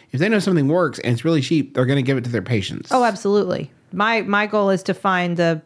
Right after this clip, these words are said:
Speaker 2: and especially the least harmful way of taking, I mean, that's part of my oath. And surgery, while absolutely it can save lives, is still risky. And if you can do something that isn't surgery that is much safer,
Speaker 1: This is where these people
Speaker 2: why
Speaker 1: lose
Speaker 2: wouldn't
Speaker 1: me.
Speaker 2: you?
Speaker 1: This is where these people lose me.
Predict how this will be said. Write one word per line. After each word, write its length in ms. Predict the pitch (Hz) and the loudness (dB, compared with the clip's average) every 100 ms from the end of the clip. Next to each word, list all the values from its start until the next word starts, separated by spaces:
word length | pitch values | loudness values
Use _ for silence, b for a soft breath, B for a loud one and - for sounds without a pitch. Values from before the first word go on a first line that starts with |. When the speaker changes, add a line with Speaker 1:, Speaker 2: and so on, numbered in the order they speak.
| - | -2
Speaker 2:
and 160 | 202 | 0
especially 360 | 214 254 247 262 | 2 0 0 2
the 120 | 214 | 2
least 240 | 214 226 - | 2 0 0
harmful 420 | 220 285 294 247 | 0 0 0 2
way 360 | 165 143 160 _ _ - | 0 -2 -6 _ _ -2
of 180 | 190 - | -2 0
taking, 260 | 190 190 | -2 0
I 40 | 185 | 0
mean, 80 | 196 | 2
that's 160 | 190 | 0
part 180 | - 208 | -2 -2
of 80 | 190 | 0
my 180 | 185 202 | 0 2
oath. 400 | 233 185 - - _ _ _ _ _ _ _ - | 0 -2 -6 -20 _ _ _ _ _ _ _ -8
And 160 | 180 175 | -4 -2
surgery, 560 | - 208 220 233 185 165 | 0 0 2 2 2 2
while 340 | 175 165 160 | 2 2 0
absolutely 520 | - 170 165 175 262 214 | 0 0 0 2 2 2
it 40 | |
can 120 | 190 170 | 0 0
save 220 | 165 156 | 2 2
lives, 340 | 190 311 226 | 2 2 0
is 100 | 165 | 0
still 180 | - 156 | 0 0
risky. 480 | 151 311 - 175 185 | 0 -2 -2 -4 -2
And 120 | 170 | -2
if 120 | 175 190 | -2 0
you 120 | 214 | 0
can 180 | 175 170 | 0 0
do 140 | 262 | 0
something 340 | 247 190 170 | 0 0 0
that 100 | 151 | 0
isn't 280 | 185 269 202 | 0 0 -2
surgery 400 | - 170 160 170 | 0 0 2 0
that 160 | 185 151 | 0 0
is 100 | 151 | 0
much 220 | 165 139 | -2 -2
safer, 540 | - 294 311 156 185 - _ _ _ B B B | -2 -2 0 -2 -2 -6 _ _ _ B B B
Speaker 1:
This 100 | 285 | 0
is 40 | 339 | 2
where 100 | 302 | 2
these 140 | 262 | 0
people 240 | - 190 | -2 0
Speaker 2:
why 120 | 180 202 | 2 2
Speaker 1:
lose 80 | 294 | 2
Speaker 2:
wouldn't 200 | 262 160 | 0 0
Speaker 1:
me. 60 | |
Speaker 2:
you? 60 | 143 | 0
Speaker 1:
This 80 | 226 | 0
is 60 | |
where 100 | 254 | 0
these 140 | 240 196 | 0 0
people 240 | 196 156 | 0 0
lose 220 | 143 117 | 0 0
me. 140 | 95 | -4